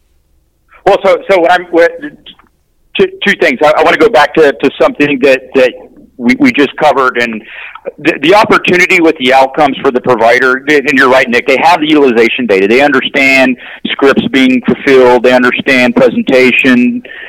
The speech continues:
at, at non-routine medical service, uh, locations, those kinds of things.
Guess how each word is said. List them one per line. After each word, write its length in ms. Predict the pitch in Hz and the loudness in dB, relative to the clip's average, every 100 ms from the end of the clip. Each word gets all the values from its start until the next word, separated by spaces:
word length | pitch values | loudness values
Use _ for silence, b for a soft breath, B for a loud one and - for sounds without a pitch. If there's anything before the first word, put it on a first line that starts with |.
| B | B
at, 240 | 120 113 - | -2 -2 0
at 180 | 123 113 | 0 2
non-routine 560 | 135 127 127 120 135 123 | 2 2 2 0 0 2
medical 320 | 120 120 127 131 | 2 2 0 2
service, 320 | 127 120 120 117 B B B B | 2 2 0 -8 B B B B
uh, 260 | 123 123 120 | 2 2 4
locations, 520 | 123 147 135 123 123 | 2 2 0 0 -2
those 160 | 135 - | -2 0
kinds 180 | 131 123 | -2 -2
of 80 | |
things. 240 | - 135 | 0 -2